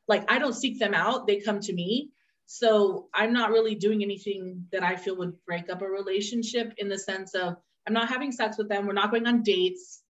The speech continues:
You know, I'm not, we're not developing, like, this deep interconnection. Um, I do have private submissives that are, like, for my own private, 'cause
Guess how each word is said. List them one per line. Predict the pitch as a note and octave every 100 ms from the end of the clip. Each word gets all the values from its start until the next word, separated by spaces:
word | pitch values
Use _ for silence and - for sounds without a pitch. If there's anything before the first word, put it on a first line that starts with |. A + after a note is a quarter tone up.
| _ _ -
You | G3+
know, | F#3+ F#3+
I'm | G3+ G3+
not, | G3+ G3+ G#3 G3+
we're | G#3 A#3+
not | A3
developing, | A3 G#3 G3+ G#3 G#3 G3
like, | F3+
this | F3+ F3
deep | E3 - F#3+ F#3+ - _ -
interconnection. | F#3+ F#3 - F3+ E3 E3+ - D3 C#3 D3+ _ _ _ G3+
Um, | F#3+ E3 C3+ - _ A#3+
I |
do | G#3+ D4
have | D#4 A3
private | - G#3 G#3+ A#3+
submissives | - A#3+ B3 B3 A#3+
that | G#3+ F#3
are, |
like, | F3 E3 -
for | F#3
my | F3 -
own | F#3 F#3+ -
private, | F#3+ G3
'cause | -